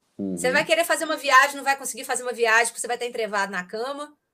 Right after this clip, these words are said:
Speaker 2: Você vai depender de alguém pra cuidar de você, pra te dar banho, pra trocar sua roupa. É isso que você quer? Entendeu? Qual o trabalho que você quer ter? Você quer deixar pros seus filhos terem que cuidar de você? Os seus filhos terem que pagar um cuidador?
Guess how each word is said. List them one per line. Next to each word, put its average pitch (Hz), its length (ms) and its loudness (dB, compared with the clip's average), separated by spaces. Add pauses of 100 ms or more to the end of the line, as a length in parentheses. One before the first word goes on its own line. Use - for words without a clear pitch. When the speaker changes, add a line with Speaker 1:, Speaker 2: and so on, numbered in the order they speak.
(360)
Speaker 2:
Você - 120 -4
vai 277 120 2
depender 302 340 0
de 294 80 -2
alguém 277 320 2
pra 285 100 -6
cuidar 262 300 2
de 226 80 -4
você, 269 680 2
pra 254 120 -8
te 254 140 -6
dar 254 160 6
banho, 277 480 2 (220)
pra 262 80 -6
trocar 269 300 -2
sua 240 160 0
roupa. 294 680 2 (600)
É - 120 -6
isso 415 240 4
que - 60 -2
você 233 120 -2
quer? 370 360 2 (1500)
Entendeu? 220 520 -2 (200)
Qual 381 140 4
o 453 40 0
trabalho 277 460 4
que - 80 -8
você 254 120 -4
quer 233 140 -6
ter? 175 320 -10 (460)
Você - 160 -6
quer 294 140 0
deixar 294 300 0
pros - 140 -8
seus - 260 0
filhos 359 340 2
terem 247 240 -4
que - 80 -20
cuidar 214 300 -6
de 190 80 -10 (180)
você? 196 480 -6 (380)
Os - 80 -8
seus 269 240 0
filhos 320 240 -4
terem 302 160 -2
que - 80 -16
pagar 247 320 0
um 311 40 -14
cuidador? 262 720 2